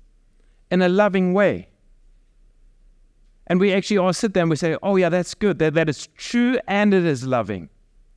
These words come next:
So I would say that Sunday mornings actually is so awesome for us to kind of learn something about truth, but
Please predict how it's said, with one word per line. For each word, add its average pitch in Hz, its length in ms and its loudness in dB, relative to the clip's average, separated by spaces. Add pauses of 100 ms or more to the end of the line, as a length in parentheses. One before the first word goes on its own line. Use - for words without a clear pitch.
(580)
So - 240 0
I 214 160 2
would 254 260 0
say 175 300 0
that 151 240 -2
Sunday 226 400 2
mornings 190 580 0
actually 190 600 -4
is 180 200 0
so 233 420 -2
awesome 202 440 -2
for - 320 -6
us 196 320 -2 (340)
to 180 140 -4
kind 202 420 -2
of - 240 -6 (340)
learn 214 500 2
something 160 520 -2
about 151 440 -2
truth, - 680 -4 (880)
but 185 320 2